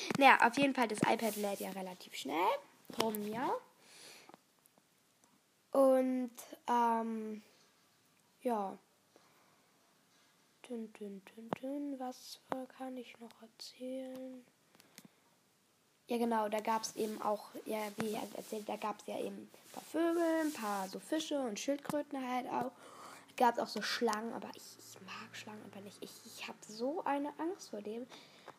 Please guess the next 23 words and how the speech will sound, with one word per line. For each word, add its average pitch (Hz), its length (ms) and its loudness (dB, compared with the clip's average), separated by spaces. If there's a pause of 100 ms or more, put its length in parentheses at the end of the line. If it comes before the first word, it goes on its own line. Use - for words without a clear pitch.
Oh, - 260 -16
boah, 220 220 -6
diese, 214 280 -6 (340)
diese 220 300 -4 (340)
nackte 240 680 0 (240)
Haut 269 480 4
und 214 180 -2
dann 220 200 -2
dieses 220 420 -2
Glibbrige 269 640 2
und 226 60 2
dann 214 180 -2
diese 220 240 0
Zunge 320 220 4
und 262 60 4
diese 247 200 4
Augen. 247 160 2
Bah, 294 400 8
ah. 247 400 2 (640)
Nee, 226 180 2
ich, 233 160 -2
ich - 240 -10
kann 240 280 2